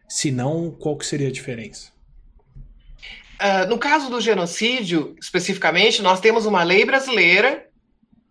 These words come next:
Speaker 2: de mil novecentos e cinquenta e seis que tipifica esse crime, tipifica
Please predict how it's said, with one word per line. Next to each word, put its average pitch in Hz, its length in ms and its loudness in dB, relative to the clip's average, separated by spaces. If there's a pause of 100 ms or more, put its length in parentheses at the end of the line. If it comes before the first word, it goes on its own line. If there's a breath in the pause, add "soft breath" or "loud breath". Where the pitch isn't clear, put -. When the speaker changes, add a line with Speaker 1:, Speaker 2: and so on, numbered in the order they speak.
(120)
Speaker 2:
de 170 180 0
mil 220 100 6
novecentos 185 320 2
e - 40 -10
cinquenta 175 320 -4
e 160 60 -2
seis 175 720 -2 (520 loud breath)
que 233 200 2
tipifica 240 680 0
esse 202 160 0
crime, 220 240 0
tipifica 233 680 0